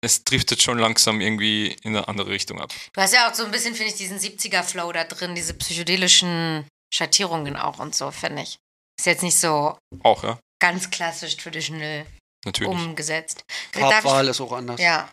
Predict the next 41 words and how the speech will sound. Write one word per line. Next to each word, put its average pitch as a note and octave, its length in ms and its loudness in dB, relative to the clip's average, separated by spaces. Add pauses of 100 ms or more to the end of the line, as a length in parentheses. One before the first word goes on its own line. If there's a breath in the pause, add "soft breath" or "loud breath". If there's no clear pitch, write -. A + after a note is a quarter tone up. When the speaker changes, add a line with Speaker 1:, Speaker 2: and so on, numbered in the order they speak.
(760)
Speaker 3:
Obwohl, E3+ 200 2
na D#3+ 60 6
gut, D3 300 -4
man C#3 200 0
könnte D3+ 180 0
jetzt D3 120 2
sagen, C#3 180 4
ist B2 80 4
ja B2 80 4
egal, A#2+ 340 4
es - 100 -10
ist C3+ 180 -4
eine B2+ 100 -4
reduzierte C3+ 480 0
Farben, C3+ 400 0
wenig C#3+ 260 0
Farben, D#3 320 0
hat B2+ 100 -2
der B2+ 80 -8
Traditional B2 380 -6
auch, B2+ 100 -8
bloß A#2 220 -6
jetzt B2+ 160 -8
nicht - 140 -4
ganz B2 200 0
so A#2+ 280 2 (260 loud breath)
Speaker 1:
Voll. C3 200 0
Speaker 3:
knallig. G#2+ 360 2 (240)
Speaker 1:
Ja, A#2+ 100 0
ich - 140 -4
nehme A2 140 2
halt A2 100 -2
Speaker 3:
Ist G2 100 -14
doch - 40 -2
Speaker 1:
eigentlich A2 160 0
nur G#2 100 -4
Brauntöne. G2 380 -2
Speaker 2:
Also G#2 140 0
viele G#3+ 360 -4
Speaker 1:
Ja. E3+ 80 -4
Speaker 2:
auch. E2+ 140 -10